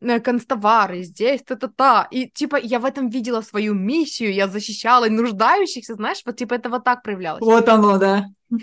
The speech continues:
Speaker 1: И когда мне сказали: «А еще твоя обязанность приносить кофе»,
Speaker 2: <laughs>
Speaker 1: и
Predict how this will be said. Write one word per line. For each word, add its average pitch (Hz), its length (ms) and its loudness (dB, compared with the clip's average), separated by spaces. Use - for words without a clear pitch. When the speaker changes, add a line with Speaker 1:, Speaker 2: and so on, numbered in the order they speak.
Speaker 1:
И 269 140 -2
когда 285 640 2
мне 262 260 -4
сказали: 262 440 0
«А 247 40 2
еще 262 300 -4
твоя 247 340 0
обязанность 240 540 -2
приносить 240 580 -6
кофе», 285 680 -4
Speaker 2:
<laughs> - 1600 0
Speaker 1:
и 233 60 -12